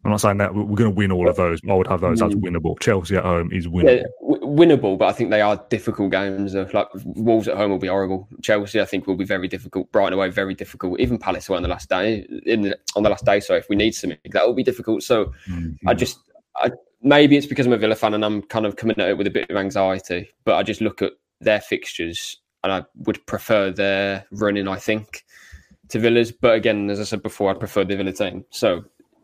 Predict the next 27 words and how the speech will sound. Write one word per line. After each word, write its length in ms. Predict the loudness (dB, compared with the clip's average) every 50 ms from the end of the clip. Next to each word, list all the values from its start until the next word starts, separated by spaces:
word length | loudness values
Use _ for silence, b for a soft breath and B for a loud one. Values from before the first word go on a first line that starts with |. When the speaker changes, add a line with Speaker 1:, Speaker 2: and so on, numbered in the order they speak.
| _ _ _
Speaker 2:
I, 140 | 2 2 4
I'm 160 | 4 2 4
with 180 | 4 4 2 2
you, 60 | -2
Dan. 240 | -2 -2 -2 -2 -2
Villa 180 | -2 -2 -2
can 140 | -2 0 -2
get 140 | -2 -2 -2
twenty-one 280 | -2 -2 0 0 -2 -2
points, 240 | -2 -4 -2 -2
which 120 | -4 -4 0
should 180 | 0 0 0
be 80 | 2 0
enough. 460 | 0 0 -2 -4 -6 -12 -20 -20 -20 B B B B B B B B _ _ _ _ _ -18 -18 -4 _
But 120 | 2 2
I 80 | 2 2
do 200 | 2 0 0 0
think, 560 | 0 0 0 0 0 -2 -6 -12 -18 -20 -12 _
well, 180 | 0 0 0 0
if 160 | -2 -4 -2
Tottenham 300 | -2 -2 0 0 -4 -2
play 160 | 0 0 0
as 80 | 2 2
well 160 | 2 2 2
as 80 | 0
they 100 | 0 -2
can 420 | -2 -2 -4 -4 -2 -4 -6 -8